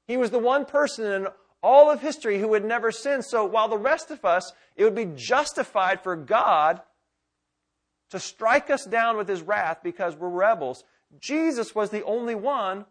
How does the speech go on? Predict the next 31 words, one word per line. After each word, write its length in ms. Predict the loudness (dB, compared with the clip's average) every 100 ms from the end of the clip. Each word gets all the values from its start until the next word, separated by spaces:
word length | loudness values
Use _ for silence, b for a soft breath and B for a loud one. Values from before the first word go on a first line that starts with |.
| _ _ _ _
who 120 | -6
walked 340 | -2 -2 -2
in 120 | -10 -6
righteousness. 560 | -4 -4 -6 -14 -14
He 100 | -8
was 120 | -8
always 400 | -4 -4 -4 -6
right 200 | -2 -2
before 240 | -4 -10 -4
God, 200 | -2 -2
and 120 | -4
so 140 | -4
he 240 | -4 -2 -4
did 160 | -4
not 260 | -2 -2 -2
deserve 420 | -8 -4 -4 -4
to 60 | -6
die. 340 | -4 -4 -6 -20 _ _ _ _
Amen. 320 | _ _ _ _ _
And 180 | -8 2
yet, 440 | 2 2 -4 -8 _ _ _ _ _ _ _ _ _ _ _ _ _ _ _ _ _
he 220 | -8 -6
was 240 | 0 0
the 100 | 0
one 540 | -4 -2 -2 -4 -8 -18 _ _ _
who 80 | -8
was 180 | -8 -8
put 220 | -4 -2
on 140 | -2
the 80 | -6
cross. 760 | -8 -4 -4 -6 -14 _ -20